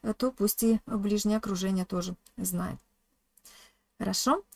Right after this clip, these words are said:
Подписывайтесь на наш канал, ставьте лайки, нравлики, вподобайки и делитесь этим роликом,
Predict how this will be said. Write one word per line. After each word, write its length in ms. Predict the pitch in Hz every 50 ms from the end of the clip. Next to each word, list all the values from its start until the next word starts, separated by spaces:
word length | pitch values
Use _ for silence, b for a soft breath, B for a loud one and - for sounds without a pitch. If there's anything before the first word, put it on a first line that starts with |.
| B B B B B B
Подписывайтесь 800 | - 208 208 - - 220 208 - - 202 185 190 185 - 190 -
на 80 | 202 190
наш 240 | 185 190 196 - -
канал, 400 | - 208 208 220 233 247 262 269
ставьте 560 | - - - 247 240 240 233 - - 226 214
лайки, 400 | 214 214 220 240 262 262 - 254
нравлики, 640 | 233 220 214 214 214 226 240 247 247 233 - 226 220
вподобайки 680 | - - 214 190 185 185 180 202 208 226 226 - 220
и 40 | 190
делитесь 480 | 170 185 196 190 208 - - 185 - -
этим 240 | 170 - - 175
роликом, 480 | 175 180 202 240 277 269 - 220 208 208